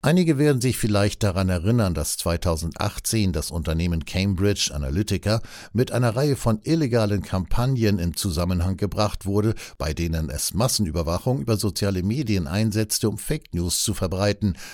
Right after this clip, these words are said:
politische Kandidaten zu diskreditieren und Wahlergebnisse für seine Kunden zu beeinflussen.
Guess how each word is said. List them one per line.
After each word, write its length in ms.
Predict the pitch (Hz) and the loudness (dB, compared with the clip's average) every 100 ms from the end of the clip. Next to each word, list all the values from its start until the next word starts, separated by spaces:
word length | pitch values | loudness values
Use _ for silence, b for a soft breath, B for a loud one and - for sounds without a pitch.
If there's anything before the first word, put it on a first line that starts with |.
| B | B
politische 500 | 87 80 127 120 87 | -2 0 0 -2 -4
Kandidaten 720 | - 87 80 90 90 110 131 | -4 -4 -2 -2 -2 0 0
zu 180 | 117 95 | 0 -4
diskreditieren 1000 | - 85 - 95 76 73 95 90 98 104 B B | -2 -4 -4 -4 -4 -4 -2 0 2 0 B B
und 200 | 135 107 | -2 2
Wahlergebnisse 800 | 98 82 95 - 95 98 87 107 | 2 2 -2 -2 -2 0 0 0
für 160 | - 120 | 0 0
seine 260 | 85 76 | 0 -2
Kunden 420 | - 85 71 80 | -2 -2 -2 -4
zu 160 | 73 - | -4 -2
beeinflussen. 680 | 101 73 76 - - - | -2 -4 -8 -10 -8 -8